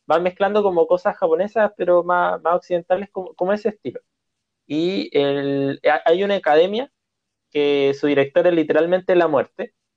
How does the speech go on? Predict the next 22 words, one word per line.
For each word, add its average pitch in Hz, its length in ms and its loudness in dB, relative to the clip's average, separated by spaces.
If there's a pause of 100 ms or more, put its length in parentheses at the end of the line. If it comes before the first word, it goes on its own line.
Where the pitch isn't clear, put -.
(260)
Y 170 280 -4
en 170 80 2
el 165 100 2
mundo 180 240 0
hay, 180 160 4
hay 156 120 4
dos 196 180 -6
tipos 214 280 -4
de 180 200 2
personas, 165 420 -2
por 131 100 2
así 123 200 0
decirlo, 120 360 -6
que 135 320 -4 (220)
son 156 260 2
los 175 140 2
portadores 156 640 0
de 202 100 -2
armas, 185 340 0 (100)
o 165 100 -4
los 123 180 -8
técnicos, 180 580 -4